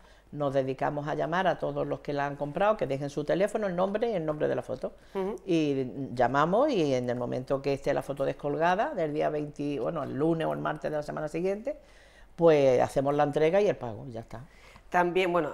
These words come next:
Speaker 2: este es el, este es el, el folleto de, de esta exposición que está en el Museo de Ceuta, insistimos. También hay fotografías en el Facebook eh, a través del perfil Código de Luz de Pepe Gutiérrez, ahí constantemente, si buscan la muestra Detalles cercanos, paisajes interiores, ahí también pueden ver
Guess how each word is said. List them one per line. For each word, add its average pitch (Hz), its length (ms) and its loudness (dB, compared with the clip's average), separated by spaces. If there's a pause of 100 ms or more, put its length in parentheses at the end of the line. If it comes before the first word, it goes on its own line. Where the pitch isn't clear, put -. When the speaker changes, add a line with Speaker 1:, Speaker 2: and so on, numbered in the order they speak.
Speaker 2:
este 151 220 -6
es - 180 -6
el, 147 460 -4
este - 260 -10
es 151 160 -6
el, 135 640 -6
el 151 120 -4
folleto 170 640 -4
de, 135 380 -4
de 135 120 -6
esta 135 140 -10
exposición 151 420 -6
que 151 60 -6
está 160 200 -6
en 160 100 -4
el 156 60 -4
Museo 156 280 -6
de 156 80 -2
Ceuta, 208 320 -2
insistimos. 233 640 -2 (420)
También 208 300 6
hay 311 100 6
fotografías 277 680 4
en 240 80 -2
el 190 140 0
Facebook 226 560 2 (420)
eh, 170 220 8
a 165 100 6
través 180 220 2
del 208 120 -2
perfil 208 440 -4
Código 196 420 4
de 170 100 4
Luz 202 360 -2 (140)
de 160 180 0
Pepe 170 200 0
Gutiérrez, 185 580 0
ahí 170 440 2 (120)
constantemente, 180 640 -2
si 185 140 -6
buscan 180 460 -2 (340)
la 165 140 4
muestra 180 380 4
Detalles 170 380 6
cercanos, 175 360 0
paisajes 165 360 -8
interiores, 175 440 -4
ahí 165 100 -2
también 165 260 0
pueden 160 280 0
ver 165 220 0